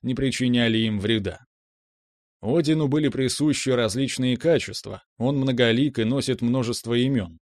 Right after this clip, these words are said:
По подсчетам не меньше двухсот, каждая из которых характеризует одну из сторон его деятельности.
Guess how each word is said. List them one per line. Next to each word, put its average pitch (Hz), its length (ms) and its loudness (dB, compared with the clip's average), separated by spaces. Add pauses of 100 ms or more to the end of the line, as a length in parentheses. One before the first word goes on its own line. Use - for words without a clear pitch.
(280)
По 95 100 -6
подсчетам 135 720 0
не 113 80 2
меньше 123 380 0
двухсот, 127 640 -4 (260)
каждая 117 400 2
из 104 160 -2
которых 143 460 0
характеризует 113 840 0
одну 123 300 -2
из 117 140 -2
сторон 117 380 0
его 120 280 0
деятельности. 98 840 -2